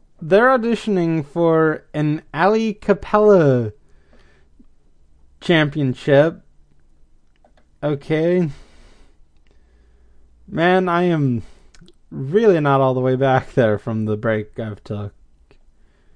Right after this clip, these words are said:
'Cause I've written it down a lot, but saying it aloud like this is just, it's just odd.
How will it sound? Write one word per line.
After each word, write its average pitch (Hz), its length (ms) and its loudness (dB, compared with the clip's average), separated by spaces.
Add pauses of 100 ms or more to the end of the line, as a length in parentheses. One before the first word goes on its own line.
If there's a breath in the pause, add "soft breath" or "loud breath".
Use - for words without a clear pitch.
(720)
'Cause 208 240 6
I've 180 320 2
written 262 280 4
it 170 140 -2
down 123 680 2 (260)
a - 100 -4
lot, 123 640 2 (480)
but 143 140 -12
saying 233 300 -2
it 170 100 -2
aloud 135 460 4
like 110 220 -6
this 110 280 -6
is 117 100 -10
just, - 600 0 (1600)
it's 240 160 0
just 254 300 -4
odd. 104 460 -6